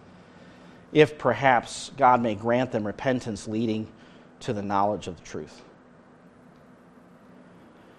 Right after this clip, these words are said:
So does the person who either is being considered or is in the office of an overseer, do they have a tendency to be angry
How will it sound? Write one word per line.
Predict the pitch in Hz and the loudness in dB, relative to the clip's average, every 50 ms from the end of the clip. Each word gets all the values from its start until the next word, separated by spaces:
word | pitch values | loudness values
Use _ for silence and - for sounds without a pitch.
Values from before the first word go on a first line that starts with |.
| - - - - - - | -20 -20 -20 -20 -20 -10
So | - - 131 | -6 -4 6
does | 120 147 156 156 143 - | 10 10 10 10 8 4
the | 131 | 0
person | - - 165 156 147 - 147 131 123 120 120 - - - - - - - | 4 6 6 6 8 6 4 4 4 2 -2 -8 -14 -18 -20 -20 -6 -2
who | 151 139 131 120 113 110 110 - - - - - - - - - - - - - - - - - - - - - - - - - - - - - | 0 2 2 2 0 -2 -6 -10 -14 -20 -20 -20 -20 -20 -20 -20 -20 -20 -20 -20 -20 -20 -20 -20 -20 -20 -20 -20 -20 -20 -20 -20 -20 -18 -6 -2
either | 135 139 127 131 120 | 0 2 2 4 2
is | 117 110 104 | 2 0 2
being | - 143 147 156 151 139 | 4 4 6 6 6 4
considered | - 127 120 - - 147 131 127 120 | 2 -2 -4 0 0 2 2 4 4
or | 107 104 104 | 4 2 2
is | 98 95 - - - | 0 -2 -6 -4 0
in | 151 151 151 143 139 127 110 104 - - - - - - - - - - - - - - - - - - - - - - - - - - - - - - | 2 4 4 4 4 2 0 -4 -8 -12 -20 -20 -20 -20 -20 -20 -20 -20 -20 -20 -20 -20 -20 -20 -20 -20 -20 -20 -20 -20 -20 -20 -20 -20 -20 -20 -14 -6
the | 123 123 117 | -2 4 8
office | 123 123 131 143 139 - 135 113 - - | 10 10 10 10 8 6 2 0 2 0
of | 123 101 104 | 0 0 0
an | 110 98 | -2 -2
overseer, | - 113 135 139 151 147 131 - - 123 104 101 98 92 98 87 85 85 - - - - - - - - - - - - - - - - - - 110 107 | 2 2 2 4 4 2 0 0 -4 -6 -4 -2 -2 -2 -4 -6 -10 -16 -20 -20 -20 -20 -20 -20 -20 -20 -20 -20 -20 -20 -20 -20 -20 -20 -18 -16 -8 -4
do | 127 135 | -2 2
they | 117 127 123 | 2 4 2
have | 117 120 139 135 127 | 4 4 2 2 2
a | 123 | 2
tendency | - - - - 160 160 160 147 135 113 107 - - 123 107 104 101 | -2 -4 -6 -4 -2 0 0 0 -2 -2 -4 -6 -8 -8 -8 -8 -8
to | - - 113 | -8 -8 -6
be | 98 107 117 110 110 107 101 98 101 - - - - - - - | -6 -6 -6 -8 -8 -8 -10 -12 -16 -20 -20 -20 -20 -20 -16 -10
angry | 117 120 127 135 139 131 113 107 95 95 92 90 | -6 -4 -4 -2 -2 -4 -4 -6 -6 -6 -8 -10